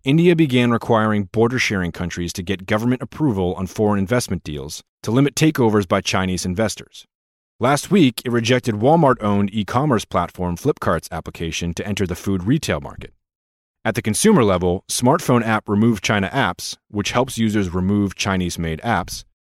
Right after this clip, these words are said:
was recently downloaded four point seven million times in six days from India's Google Play Store before it was removed for policy violations. That said,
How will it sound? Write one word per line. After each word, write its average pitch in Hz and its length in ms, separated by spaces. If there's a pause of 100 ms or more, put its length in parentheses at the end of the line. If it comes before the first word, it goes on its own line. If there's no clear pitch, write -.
was 101 200
recently 160 340
downloaded 110 520
four 123 260
point 131 260
seven 107 400
million 104 260
times 90 600
in 95 100
six - 240
days 101 480
from 101 240
India's 120 360
Google 104 260
Play 151 220
Store 85 440
before 117 360
it 123 60
was 117 140
removed 95 380
for 95 80
policy 131 400
violations. 73 640 (1120)
That 139 220
said, 98 500